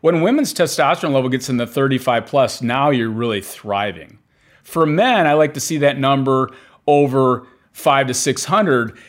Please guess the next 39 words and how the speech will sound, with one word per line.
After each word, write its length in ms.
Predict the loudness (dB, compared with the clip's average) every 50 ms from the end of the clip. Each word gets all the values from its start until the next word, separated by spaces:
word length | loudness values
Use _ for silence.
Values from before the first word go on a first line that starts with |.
| _ _ _ _ -2
The 100 | 0 0
norm 480 | 2 2 2 4 4 4 4 2 2
is 180 | 0 -2 -4 -4
two 220 | -6 -6 -4 -4
fifty 460 | -6 -4 -2 -2 -2 -2 -2 -4 -4
to 120 | -2 0 -2
a 40 | -2
thousand. 540 | -2 -2 -2 0 0 -2 -2 -2 -2 -2 0
Reality 440 | 0 0 0 0 0 0 0 0 0
is 200 | 0 -2 -2 -4
you're 120 | -4 -2
just 220 | -2 -4 -6 -4
barely 320 | -2 0 2 2 2 0 -2
surviving 720 | -4 -6 -10 -6 -2 -2 -2 -2 -2 -2 -2 0 -2 -2
at 160 | -4 -6 -8
two 140 | -10 -10 -10
fifty 420 | -8 -6 -6 -6 -6 -6 -12 -12 -10
or 80 | -8
less. 340 | -4 -4 -4 -4 -4 -8 -10
So 160 | -6 -4 -4
again, 440 | -2 0 0 0 2 2 0 -2 -4 -6 -16 -20 -10
when 120 | -6 -2 -2
you 80 | 0
hear 140 | 2 0 2
these 240 | 2 0 -2 -2 -2
numbers, 480 | -2 0 0 0 0 -2 -2 -2 -2 -2
I'm 100 | -2 -2
gonna 120 | -4 -6
talk 280 | -2 -2 -2 -2 -2 -2
about 260 | -2 -4 -4 -4 -8
thriving 800 | -14 -10 -4 -2 0 2 0 0 0 0 -2 -2 -4 -6 -8 -12 _ _ _ _ _ _ _
for 160 | _ -8 -6
women, 600 | -2 0 0 0 0 0 0 -2 -2 -6 -8 -18 _ _ _ _ _ _ _ _
getting 280 | -2 0 0 0 0 -2
closer 360 | -2 -4 -4 -4 -4 -4 -6
to 60 | -6
thirty 340 | -6 -4 -2 0 0 0 0
to 120 | -2 -4 -6
thirty-five. 840 | -4 -4 -4 -4 -4 -4 -2 0 0 2 2 2 0 -2 -4 -6 -14